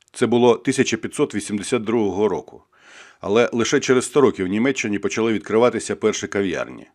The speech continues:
Ще сто років знадобилося, щоб кава набула масової популярності, і її почали подавати на сніданок замість традиційних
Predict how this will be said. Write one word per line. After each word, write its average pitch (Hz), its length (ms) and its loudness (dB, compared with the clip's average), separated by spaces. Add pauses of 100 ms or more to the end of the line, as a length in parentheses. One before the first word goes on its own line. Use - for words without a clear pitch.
(540)
Ще - 280 0
сто 135 180 2
років 135 220 4
знадобилося, 110 760 2
щоб - 240 -4
кава 123 280 8
набула 113 400 2
масової 107 520 0
популярності, 82 960 -4
і 104 100 -6
її 117 160 0
почали 110 360 -2
подавати 104 500 2
на 95 100 -4
сніданок 123 580 2 (380)
замість 117 520 0
традиційних 113 800 0